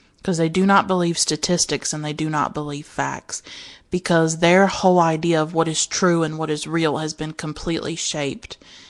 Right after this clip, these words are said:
by these extreme websites and Fox News. You know, they have been so brainwashed and so convinced of things that are not true that to try to talk to them about something,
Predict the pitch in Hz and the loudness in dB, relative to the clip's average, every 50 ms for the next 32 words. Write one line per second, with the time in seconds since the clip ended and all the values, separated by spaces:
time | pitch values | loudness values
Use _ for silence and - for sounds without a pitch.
0 | - _ _ _ _ _ - 156 147 147 147 147 143 143 139 139 143 - - - | -20 _ _ _ _ _ 0 0 2 2 0 -2 -2 -4 -6 -8 -10 -12 -10 -6
1 | 156 156 151 156 156 - - 151 - - - - - - - 160 156 156 156 156 | -6 -4 -2 -4 -4 -6 -8 -8 -6 -4 -2 -2 -2 -2 -4 -4 -2 -2 -2 -4
2 | 151 151 156 160 - 240 151 151 143 139 - - - - 143 135 139 - - - | -4 -6 -8 -10 -10 -8 -4 -4 -4 -2 -2 -2 -2 -2 -4 -6 -10 -12 -14 -12
3 | - - - - - - - - - - _ _ _ _ _ - 147 143 135 131 | -10 -10 -8 -8 -10 -12 -20 -20 -20 -20 _ _ _ _ _ -8 -6 -6 -4 -4
4 | 131 131 123 - - - - _ - - - - 135 113 - - - - - 131 | -4 -6 -8 -10 -14 -20 -20 _ -20 -10 -4 -4 -4 -4 -2 -4 -4 -4 -4 -4
5 | 95 92 127 156 - - - - - _ _ _ _ - 247 135 - 73 - 175 | -8 -8 -8 -8 -8 -8 -10 -10 -14 _ _ _ _ -12 -12 -12 -10 -12 -14 -16
6 | - - - - - - _ - - 185 175 175 170 165 165 165 - - 175 175 | -18 -18 -18 -20 -20 -20 _ -2 0 2 4 4 2 2 2 2 4 6 8 8
7 | 180 175 175 170 175 180 180 180 175 156 143 131 131 135 143 - - - - 147 | 8 8 8 6 6 6 4 2 2 2 0 0 0 -2 -2 -4 -6 -6 -6 -6
8 | 151 147 - - - 165 170 170 - - 190 170 160 156 160 170 165 151 - - | -6 -6 -4 -2 2 2 2 2 2 0 -2 0 0 -2 -2 0 0 0 0 -2
9 | - - - - 151 156 - - 151 139 135 131 120 127 - - 147 - 143 156 | -2 -2 -2 -2 -4 -6 -6 -4 -4 -4 -4 -4 -6 -4 -2 -2 0 0 0 0
10 | 160 160 165 160 165 160 - - - - - 175 170 160 151 151 147 147 180 - | -2 0 0 0 0 0 -2 -4 -6 -4 -2 0 0 0 -2 -2 -6 -8 -10 -14
11 | - - - - - - - - _ _ _ - 175 160 156 - 180 170 - 185 | -18 -20 -20 -20 -20 -20 -20 -20 _ _ _ 0 0 2 2 0 -2 0 2 4
12 | 175 175 175 170 165 - - 180 190 185 - - - 190 160 160 151 151 147 143 | 4 4 4 2 0 0 2 2 2 2 0 -2 -2 0 0 0 -2 -4 -4 -4
13 | 143 139 135 95 82 - - - 147 147 147 - - 139 135 131 131 127 | -2 -2 -2 -2 -2 -4 -4 -4 -4 -6 -8 -8 -8 -8 -6 -6 -8 -10